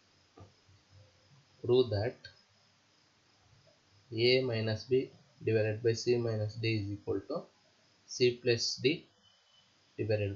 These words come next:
by A plus B. So ಇಲ್ಲಿ ಏನ್ ಕೊಟ್ಟಿದ್ದಾರೆ? First, in the triangle of M P G, ನೋಡ್ರಿ,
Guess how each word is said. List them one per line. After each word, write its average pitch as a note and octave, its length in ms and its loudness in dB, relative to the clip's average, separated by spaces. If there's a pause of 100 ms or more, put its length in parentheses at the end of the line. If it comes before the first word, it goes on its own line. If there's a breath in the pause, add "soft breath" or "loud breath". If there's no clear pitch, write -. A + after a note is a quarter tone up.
by E3 80 2 (680)
A G2+ 40 0 (100)
plus D3+ 220 -6 (420)
B. G2 140 -8 (640 soft breath)
So - 140 -4
ಇಲ್ಲಿ C3 160 2
ಏನ್ D#3+ 180 -2
ಕೊಟ್ಟಿದ್ದಾರೆ? A#2+ 420 0 (800)
First, G2 260 -4 (1600)
in A#2+ 160 -2
the C3+ 80 2 (180)
triangle A#2 640 0
of F#2 100 -4 (1600)
M B2+ 100 -4 (340)
P A#2 100 -2 (280)
G, A#2 120 -4 (1300)
ನೋಡ್ರಿ, B2+ 200 -6